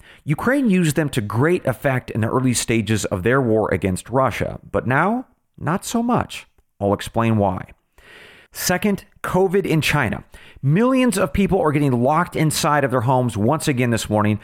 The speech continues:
Factories shut down, all because of a few hundred cases of covid in a country of one point four billion.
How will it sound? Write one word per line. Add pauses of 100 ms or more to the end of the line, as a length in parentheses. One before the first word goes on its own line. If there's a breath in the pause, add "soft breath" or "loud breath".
(160 loud breath)
Factories
shut
down, (280 loud breath)
all
because
of
a
few
hundred
cases
of
covid (240 loud breath)
in
a
country
of
one
point
four
billion.